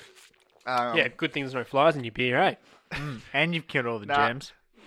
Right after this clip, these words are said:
Speaker 1: Oh, no,
Speaker 2: Yeah,
Speaker 1: it's,
Speaker 2: I can see
Speaker 1: it's,
Speaker 2: some germs.
Speaker 1: it's a, you know, just a very easy drink of beer.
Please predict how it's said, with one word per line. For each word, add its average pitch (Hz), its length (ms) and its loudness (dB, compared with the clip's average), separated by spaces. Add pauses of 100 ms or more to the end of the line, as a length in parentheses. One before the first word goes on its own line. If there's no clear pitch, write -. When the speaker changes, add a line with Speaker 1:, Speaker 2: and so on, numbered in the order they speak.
(280)
Speaker 1:
Oh, 226 120 8
no, 202 100 4
Speaker 2:
Yeah, 175 140 6
Speaker 1:
it's, 311 100 4
Speaker 2:
I - 20 0
can 302 140 -2
see 196 100 -2
Speaker 1:
it's, 180 60 -4
Speaker 2:
some 151 100 -8
germs. 117 240 -12 (400)
Speaker 1:
it's - 160 -12
a, 135 140 -2
you 139 140 -12
know, 123 140 -10
just 123 140 -14
a 113 40 -16
very 127 260 -8
easy 120 260 -12
drink 120 220 -12
of 98 80 -16
beer. 131 280 -10